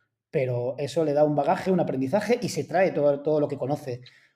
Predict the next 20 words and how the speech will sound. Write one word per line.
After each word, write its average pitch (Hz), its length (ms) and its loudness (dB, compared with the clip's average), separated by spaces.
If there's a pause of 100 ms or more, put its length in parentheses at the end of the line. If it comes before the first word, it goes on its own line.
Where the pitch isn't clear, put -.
(140)
ya 143 220 0
de 139 100 0
frontend 160 580 2
y 156 60 -6
de 147 80 2
TypeScript 160 760 0
y 147 80 -2
de 139 80 2
lo 139 100 -2
que 139 60 -2
había 143 160 2
hecho 147 160 -2
de 131 100 -4
backend 147 420 -2
y 135 80 -10
ya 147 200 2
esos 160 240 -4
conocimientos 156 560 -2
le 131 120 -4
sirven. 139 440 -4